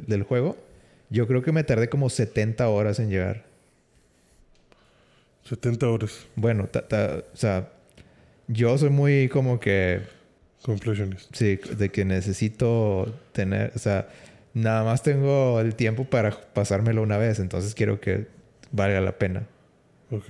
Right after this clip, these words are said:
Speaker 1: Entonces yo sí soy, yo sí me fui por el lado de que no, ¿sabes qué? O sea, necesito una guía.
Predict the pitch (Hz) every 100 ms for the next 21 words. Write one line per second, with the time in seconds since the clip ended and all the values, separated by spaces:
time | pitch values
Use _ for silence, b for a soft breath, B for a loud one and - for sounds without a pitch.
0 | 98 95 107 95 92 104 101 98 113 104
1 | - 104 101 95 95 104 - 110 110 107
2 | 117 123 127 127 120 113 110 107 101 104
3 | 110 110 - 113 113 104 92 92 117 113
4 | 104 90